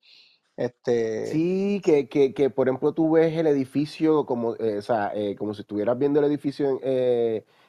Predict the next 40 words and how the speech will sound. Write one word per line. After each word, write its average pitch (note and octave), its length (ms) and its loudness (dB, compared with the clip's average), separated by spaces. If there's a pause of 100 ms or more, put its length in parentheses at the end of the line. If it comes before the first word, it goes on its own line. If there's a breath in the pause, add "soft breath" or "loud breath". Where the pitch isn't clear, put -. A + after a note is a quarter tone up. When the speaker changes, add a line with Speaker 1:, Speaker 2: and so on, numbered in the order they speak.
(140)
Speaker 2:
en B2 240 -2
Radio B2 260 2
X, C3+ 160 4
tú A#2 140 0
ves D#3+ 140 4
como C3 280 2
Speaker 1:
Completo. - 0 -
Speaker 2:
que B2+ 360 2
Dick, B2 260 -4
Dick B2 200 -2
Grayson, B2 400 0 (200)
Dick A2+ 160 -2
Grayson A#2 420 -2
por C#3 180 -4
los A#2+ 220 -2
distintos, A2+ 560 -6 (140)
por A#2 100 0
los G#2+ 100 -2
distintos, A#2 880 -2
eh, A2 400 0
pisos, A#2 800 -2
whatever. G#2 680 -4 (100)
Speaker 1:
Sí. B2+ 240 -16 (240)
Speaker 2:
Ah, F#2 220 -4 (120)
eh, - 240 -10 (120)
wow, A2 880 -6
sí, A2+ 160 -10
sí, A2 160 -10
sí, A2+ 180 -12
sí. G2 240 -10 (560)
Speaker 1:
Pues C3 180 -4
imagínatelo E3 600 -2
con, C#3 240 -8
con, B2+ 400 -12
con, B2 320 -10
imagínate C3 460 -6
dibujándolo D#3+ 580 -2
a D3+ 100 -2
Kyle D3 260 -4
Rayner. C#3+ 400 -8